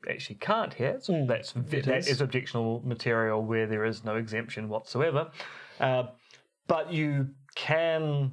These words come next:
Speaker 1: there are still conspiracy theories about it because A, people don't want to watch snuff films,
Speaker 2: Funny that.
Speaker 1: and B, it's a highly compressed, low frame rate video where details are murky and hard to distinguish anyway.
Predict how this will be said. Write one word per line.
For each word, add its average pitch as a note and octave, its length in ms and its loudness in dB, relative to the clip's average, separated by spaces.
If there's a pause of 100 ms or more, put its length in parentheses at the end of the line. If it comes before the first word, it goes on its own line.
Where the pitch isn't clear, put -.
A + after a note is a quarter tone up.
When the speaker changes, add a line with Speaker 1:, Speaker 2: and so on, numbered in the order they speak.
Speaker 1:
there D#3 160 2
are D#3 60 4
still F#3+ 260 2
conspiracy C#3 640 2
theories B2+ 440 2
about E3+ 320 2
it C3+ 80 2
because C3 200 -2
A, E3 240 2
people G#2 420 -2
don't A2+ 280 2
want G#2+ 260 -4
to G#2+ 60 -4
watch G#2 280 -2
snuff A2+ 240 0
films, D#3+ 400 -4 (480)
Speaker 2:
Funny C#3+ 140 4
that. D3 220 4
Speaker 1:
and C#3 380 0 (220)
B, D3+ 540 2
it's C#3 480 0
a C3 680 2 (360)
highly D#3+ 500 2
compressed, A#2+ 720 0
low B2+ 400 2
frame A#2+ 480 0
rate A#2 400 0
video A2+ 720 0 (480)
where C#3+ 320 2
details C#3+ 720 0
are C#3 280 2
murky C#3 500 0
and C#3 100 2
hard C#3 320 2
to C#3 80 -8
distinguish C#3+ 640 -2
anyway. D3 400 0